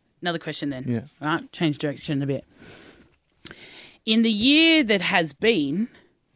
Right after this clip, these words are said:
Speaker 1: there's a lot of my own individual change, but who's been, you know that movie, um, <laughs> she's cracking herself up,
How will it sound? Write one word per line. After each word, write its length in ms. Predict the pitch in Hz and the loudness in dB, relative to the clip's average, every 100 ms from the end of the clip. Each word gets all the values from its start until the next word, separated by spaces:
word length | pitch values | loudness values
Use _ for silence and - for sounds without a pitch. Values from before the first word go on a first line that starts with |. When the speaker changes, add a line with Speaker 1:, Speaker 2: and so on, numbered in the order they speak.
| _ _ _ _ _ _ - | _ _ _ _ _ _ -2
Speaker 1:
there's 200 | 175 170 | 0 0
a 40 | |
lot 240 | 175 165 165 | 0 0 0
of 180 | 151 | -2
my 280 | 165 165 156 | -2 0 0
own 200 | 156 156 | 0 0
individual 840 | 156 156 147 143 156 147 143 139 143 - _ | 0 -2 -4 -6 -6 -4 -4 -4 -8 -14 _
change, 640 | - 160 139 156 262 - - _ _ _ _ _ _ | -8 -4 -2 0 0 -2 -14 _ _ _ _ _ _
but 440 | 160 160 208 180 - - - | -12 -4 0 0 -4 -10 0
who's 300 | 254 277 247 | 4 4 4
been, 280 | 220 208 214 | 2 4 4
you 80 | |
know 200 | 277 262 | 4 4
that 160 | 208 151 | 2 0
movie, 400 | 170 175 170 156 | 0 0 -2 -2
um, 300 | 151 151 156 - - - _ _ _ _ _ - | -2 -4 -6 -10 -20 -20 _ _ _ _ _ -4
<laughs> 60 | 466 466 427 - - _ _ - - - - - - | -2 0 -4 -8 -20 _ _ -16 -14 -14 -18 -18 -10
she's 220 | - 170 | -6 -4
cracking 300 | 180 147 180 | -2 -2 0
herself 360 | 165 175 156 | 0 0 0
up, 280 | 170 160 - | 2 0 -4